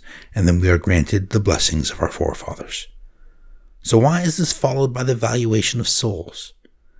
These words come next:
Because that dedication of our souls is a practical, hands-on, measurable way of humbling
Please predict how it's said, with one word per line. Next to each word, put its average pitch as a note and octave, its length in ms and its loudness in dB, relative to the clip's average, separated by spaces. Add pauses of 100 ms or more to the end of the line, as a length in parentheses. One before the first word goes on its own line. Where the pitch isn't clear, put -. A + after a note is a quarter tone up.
(260)
Because C#3 300 4
that E3+ 220 -2
dedication D#3 640 0
of C#3+ 140 -2
our C#3+ 100 0
souls A#2 400 0
is C3 120 0
a C3+ 40 6
practical, - 640 -2
hands-on, C3 680 4
measurable D3+ 500 4
way G#2 460 4 (320)
of - 140 -6
humbling - 680 0